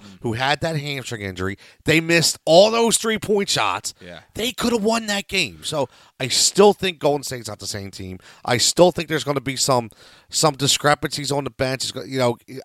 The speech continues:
Speaker 2: I still think that Houston, you know, should, even though winning Game One woulda helped them, I still think Houston takes this series.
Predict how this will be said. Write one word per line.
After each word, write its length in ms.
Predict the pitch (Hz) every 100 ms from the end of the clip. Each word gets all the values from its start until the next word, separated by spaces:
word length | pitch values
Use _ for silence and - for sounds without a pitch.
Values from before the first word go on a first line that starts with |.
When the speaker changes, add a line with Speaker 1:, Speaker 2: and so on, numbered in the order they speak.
| -
Speaker 2:
I 220 | 120 127
still 320 | 127 - 180
think 300 | - 160 151
that 100 | 135
Houston, 600 | 113 110 139 151 - 110 - - -
you 120 | 139
know, 100 | 131
should, 260 | 107 143 - 131 120
even 220 | 143 156
though 100 | 151
winning 240 | 135 151
Game 220 | 147 147 139
One 160 | 135
woulda 160 | 120 101
helped 280 | 92 143 -
them, 220 | 190 202 - - _
I 80 | -
still 480 | - - - 151 147
think 260 | - 135 110
Houston 380 | - 113 - 90 73 _ _ _ _
takes 280 | - 107 -
this 120 | 95
series. 500 | - 101 82 71 -